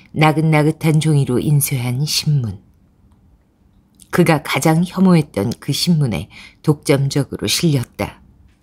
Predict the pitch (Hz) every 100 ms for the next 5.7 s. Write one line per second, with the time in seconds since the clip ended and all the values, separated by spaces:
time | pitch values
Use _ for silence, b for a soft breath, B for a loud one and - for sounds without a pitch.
0 | _ _ _ _ - 175 175 175 165 165
1 | 165 - 147 147 147 95 127 - b b
2 | - 202 175 160 - 143 151 - - 151
3 | 135 127 123 - - 147 135 135 143 -
4 | 151 147 127 143 - 143 127 139 - 151
5 | 135 - - 175 - 104